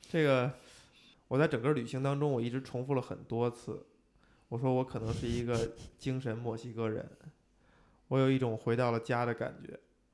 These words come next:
非常亲切。而且这个东西还源于我在第一天刚落地的时候，到第二天的上午，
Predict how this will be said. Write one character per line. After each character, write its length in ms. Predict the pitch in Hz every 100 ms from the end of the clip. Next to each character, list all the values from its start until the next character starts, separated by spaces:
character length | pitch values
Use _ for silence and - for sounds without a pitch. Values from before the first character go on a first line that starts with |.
| _ _ _ _ _ _ _ _ _
非 160 | -
常 200 | 127 117
亲 280 | 117 - 123
切。 260 | 120 120 - - _ _ _ _ _ _
而 120 | -
且 100 | 139
这 140 | 135 139
个 80 | 135
东 160 | 135
西 60 | 127
还 120 | 123
源 320 | 131 123 127
于 140 | 123 123
我 260 | 123 113
在 200 | - 117
第 280 | 117 123 131
一 40 |
天 260 | 139 - 120
刚 220 | 120 131
落 160 | 131 123
地 160 | 135
的 120 | 113 117
时 140 | -
候， 260 | - 117 - - _
到 140 | 120
第 160 | 120 135
二 100 | 117
天 140 | 131
的 80 | 123
上 340 | 120 - 123 -
午， 240 | - -